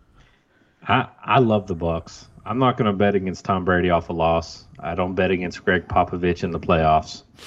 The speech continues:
I don't bet against a Bob Baffert horse. Three things I live by in the gambling world. Wayne knows all about it. Uh, I think, I think Tampa puts five scores on the board. Um, I know I said it last week, but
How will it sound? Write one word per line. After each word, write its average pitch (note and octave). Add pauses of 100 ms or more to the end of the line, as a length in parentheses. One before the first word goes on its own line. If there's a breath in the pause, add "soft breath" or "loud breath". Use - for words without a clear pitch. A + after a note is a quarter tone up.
(100)
I E2
don't F#2
bet G2
against F2+
a F2+
Bob F2
Baffert E2+
horse. D#2+ (440 loud breath)
Three G#2
things G#2+
I G#2
live G2+
by F#2
in F#2
the F2+
gambling F2+
world. E2
Wayne F2+
knows F2+
all F2
about E2
it. D#2+ (760 loud breath)
Uh, G#2
I A2
think, A2+
I G2+
think A2+
Tampa A2
puts F#2+
five F#2+
scores F#2
on F#2+
the F#2
board. F#2 (760 soft breath)
Um, F2
I E2
know G#2
I G2+
said A2+
it G#2+
last G#2
week, F#2+
but E2